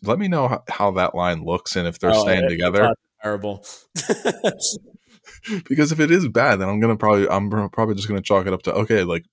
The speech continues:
Speaker 1: I don't know what I'm talking about," and, and maybe I am qualified to,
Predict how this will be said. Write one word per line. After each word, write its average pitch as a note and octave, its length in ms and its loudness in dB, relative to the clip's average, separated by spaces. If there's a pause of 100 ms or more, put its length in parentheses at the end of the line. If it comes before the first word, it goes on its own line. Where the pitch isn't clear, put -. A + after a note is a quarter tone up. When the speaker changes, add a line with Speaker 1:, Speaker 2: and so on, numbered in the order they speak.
(220)
Speaker 1:
I F2 340 -2
don't G2 240 -2
know E2+ 100 -2
what E2+ 100 0
I'm E2 100 -4
talking E2+ 320 -2
about," E2+ 360 -2
and, E2 300 -6
and F2 180 -4
maybe A2 240 2
I G#2+ 80 4
am A#2+ 160 2
qualified D#2+ 580 -4
to, - 180 -6